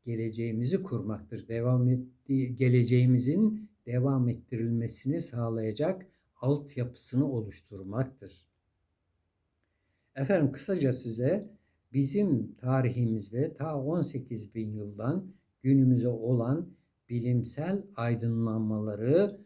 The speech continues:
ve bu aydınlanmanın hangi dönemlerde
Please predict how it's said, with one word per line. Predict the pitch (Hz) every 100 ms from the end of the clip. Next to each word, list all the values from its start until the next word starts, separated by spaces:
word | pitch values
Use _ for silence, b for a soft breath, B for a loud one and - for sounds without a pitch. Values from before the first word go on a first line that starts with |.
| B -
ve | 117 131 156 190 - _ 123
bu | 156 175 127
aydınlanmanın | 127 120 123 113 113 110 113 143 202 214 214 B
hangi | - 151 196 139 123
dönemlerde | 117 113 110 107 104 101 92